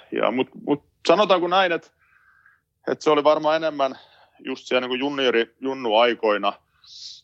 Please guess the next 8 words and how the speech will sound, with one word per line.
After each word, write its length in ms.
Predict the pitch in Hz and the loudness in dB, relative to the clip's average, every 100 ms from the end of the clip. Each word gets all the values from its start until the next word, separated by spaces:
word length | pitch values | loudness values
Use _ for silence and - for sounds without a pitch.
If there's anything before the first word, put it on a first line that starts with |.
| _ _ _ _ _ _ _ _ - - | _ _ _ _ _ _ _ _ -20 -12
ja, 320 | 113 104 98 | -2 2 4
ja, 120 | 101 104 | 4 2
ja 160 | 101 | 0
sit 200 | 98 107 107 | -4 -8 -6
myöskin 260 | 107 - | -6 -4
niinku 160 | 104 104 | -2 -2
tepsi-aikoina. 1040 | - 127 - - 98 95 92 95 95 95 - - _ _ - | 2 0 0 0 2 2 0 -4 -2 -4 -8 -14 _ _ -12
Ja, 540 | 95 95 92 92 92 | -6 -4 -2 -2 -4